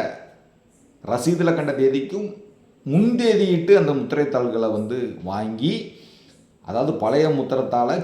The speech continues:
சென்னையில போய் வாங்கிட்டு வந்து கிரைய ஒப்பந்தத்தையும் கிரைய ரசீதையும் தயார் பண்ணியிருக்கிறாங்க. குறிப்பாக கிரைய ரசீதுல கண்ட கையெழுத்து என்னுடைய கையெழுத்து கிடையாதுன்னு சொல்லியிருக்கேன். அப்படியானால் இந்த வாதி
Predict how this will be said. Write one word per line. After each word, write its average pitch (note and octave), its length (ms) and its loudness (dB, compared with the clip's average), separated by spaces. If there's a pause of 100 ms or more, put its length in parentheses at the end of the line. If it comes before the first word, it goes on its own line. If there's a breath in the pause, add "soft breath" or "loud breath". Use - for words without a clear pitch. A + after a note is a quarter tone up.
சென்னையில C3+ 380 -2 (120)
போய் D3+ 180 0 (120)
வாங்கிட்டு B2 460 -2
வந்து B2 260 0 (680 loud breath)
கிரைய D#3 240 2 (120)
ஒப்பந்தத்தையும் B2 680 -2 (180)
கிரைய B2+ 260 0 (100)
ரசீதையும் G2+ 600 -4 (540)
தயார் G#2 300 -4
பண்ணியிருக்கிறாங்க. F#2 640 -6 (800 loud breath)
குறிப்பாக E3+ 560 0
கிரைய D3+ 220 0 (120)
ரசீதுல C#3+ 440 -2
கண்ட A#2 240 -4
கையெழுத்து C3+ 480 -2 (160)
என்னுடைய B2 320 -4
கையெழுத்து B2+ 400 -4
கிடையாதுன்னு A2+ 480 -4
சொல்லியிருக்கேன். F2+ 540 -8 (800 loud breath)
அப்படியானால் C#3 720 0 (200)
இந்த A2 160 -2 (180)
வாதி B2 400 2